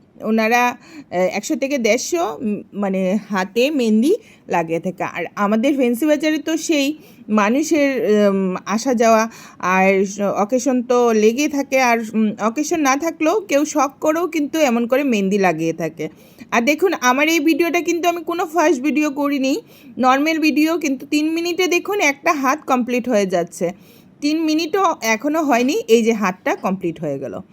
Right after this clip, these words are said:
তো দেখুন সারাদিনে কতটা মেহেন্দি লাগায়, আর ওনাদের হাতে স্পিড আর ডিজাইন দেখুন, মানে নিখুঁত একটা ডিজাইন করে দিচ্ছে,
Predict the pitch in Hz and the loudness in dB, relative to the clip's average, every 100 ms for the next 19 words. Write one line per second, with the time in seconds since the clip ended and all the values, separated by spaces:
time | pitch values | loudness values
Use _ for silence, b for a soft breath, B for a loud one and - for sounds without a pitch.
0 | B B B B B 196 190 190 190 185 | B B B B B -2 2 2 2 -4
1 | 170 - 220 220 233 254 269 320 320 220 | -4 -6 -2 0 2 2 0 0 2 2
2 | 226 - 285 277 285 285 247 233 247 277 | 2 2 0 0 -2 0 0 0 0 0
3 | 247 208 214 226 240 247 240 190 196 208 | 2 2 2 2 2 2 0 -2 0 0
4 | 233 B B B - 233 254 247 269 - | 0 B B B -4 0 2 4 2 2
5 | 220 226 294 320 - 302 349 247 - - | -2 -2 -2 -6 -6 0 2 2 -4 -12
6 | 180 202 196 170 254 233 330 311 269 226 | -4 -2 0 0 0 2 2 2 -2 0
7 | 214 180 - b b b b b - 208 | -2 -2 -8 b b b b b -6 -2
8 | 247 240 233 277 320 - 392 403 311 311 | 0 0 2 2 0 2 2 4 2 4
9 | 311 233 247 226 254 269 285 254 247 220 | 2 4 2 2 2 2 2 4 4 4
10 | 226 - 277 | -2 -2 0